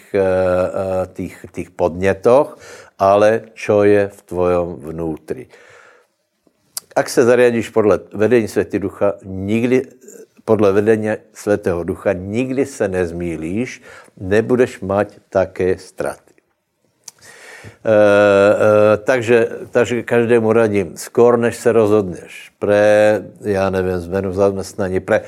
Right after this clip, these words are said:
pre sobáš, eh, eh, eh, zmenu bývania, zmenu zamestnania, eh, eh, skôr než podpíšeš nejakú zmluvu,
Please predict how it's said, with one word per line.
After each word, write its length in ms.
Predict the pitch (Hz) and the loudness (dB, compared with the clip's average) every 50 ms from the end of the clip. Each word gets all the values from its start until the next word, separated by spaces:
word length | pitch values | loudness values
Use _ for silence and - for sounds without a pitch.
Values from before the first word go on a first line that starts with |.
| - - - - _ | -12 -20 -20 -18 _
pre 160 | - 101 107 95 | -4 -2 -2 -2
sobáš, 960 | - - - 117 117 113 110 110 110 104 107 107 107 107 98 - - - - | -2 -2 0 2 2 4 4 4 4 6 6 6 4 4 2 0 -6 -8 -6
eh, 80 | 110 | -4
eh, 600 | 90 98 101 98 95 101 107 98 104 98 95 95 | -2 0 0 0 -2 -2 -4 -4 -2 0 0 0
eh, 540 | 92 95 113 107 101 95 95 95 92 92 95 92 | -2 -4 -4 -4 -2 -2 0 0 -2 -2 -2 -2
zmenu 320 | 92 98 104 101 101 95 | -2 -2 0 0 0 -2
bývania, 840 | 98 101 98 98 95 101 98 95 92 92 95 92 92 92 92 95 95 95 - - - - - _ - | -2 -2 -2 0 0 0 0 0 0 -2 -2 -2 0 0 0 -2 -4 -6 -10 -20 -20 -20 -20 _ -10
zmenu 460 | 87 92 82 90 95 104 104 104 101 | -8 -8 -6 -2 0 0 2 2 2
zamestnania, 1300 | 98 101 98 92 95 95 - - - - 95 95 90 90 90 92 90 90 90 90 90 90 90 90 90 - - - - - _ _ | 2 2 0 0 -2 -4 -8 -10 -12 -10 -8 -8 -6 -6 -6 -4 -4 -2 -2 -2 0 -2 -2 -4 -6 -16 -20 -20 -20 -20 _ _
eh, 60 | - 107 | 0 2
eh, 460 | 98 92 92 104 - 131 113 104 90 | 4 4 4 2 2 2 0 0 0
skôr 300 | - - - 127 120 117 117 | -2 -4 0 2 2 4 4
než 220 | 113 107 - - | 2 0 -2 -4
podpíšeš 640 | - 123 123 120 - - 127 113 - 127 101 - - | 0 2 2 2 0 -2 -6 -4 -2 -4 -6 -4 -2
nejakú 400 | 110 107 110 107 107 - 113 101 | -2 0 0 0 -2 -2 -4 -4
zmluvu, 920 | 90 87 90 92 95 92 95 95 92 95 101 101 104 107 113 120 120 | -4 -4 -4 -2 0 0 0 0 2 2 2 4 4 4 4 2 0